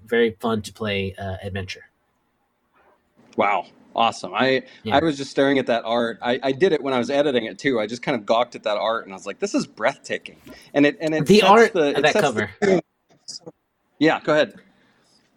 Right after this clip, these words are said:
Speaker 1: I was just, I just, no, I was just saying, like, the art is, is almost, like, I,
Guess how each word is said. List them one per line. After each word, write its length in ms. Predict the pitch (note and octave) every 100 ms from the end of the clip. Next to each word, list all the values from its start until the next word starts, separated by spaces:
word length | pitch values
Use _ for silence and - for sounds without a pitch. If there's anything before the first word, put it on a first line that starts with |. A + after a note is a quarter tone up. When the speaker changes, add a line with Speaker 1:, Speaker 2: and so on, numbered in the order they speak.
| _ -
Speaker 1:
I 60 |
was 100 | A3 A3
just, 140 | A3
I 180 | A#3 F#3+
just, 180 | F#3 -
no, 80 |
I 20 | E3
was 80 |
just 120 | C#3+ -
saying, 160 | D3+
like, 200 | A2+ A2
the 100 | C3
art 220 | C3+ D#3+
is, 220 | D3 B2 G#2+
is 260 | A#2+ A2
almost, 400 | G#2 C3 B2+ A2+
like, 220 | A2+ A2
I, 100 | A2+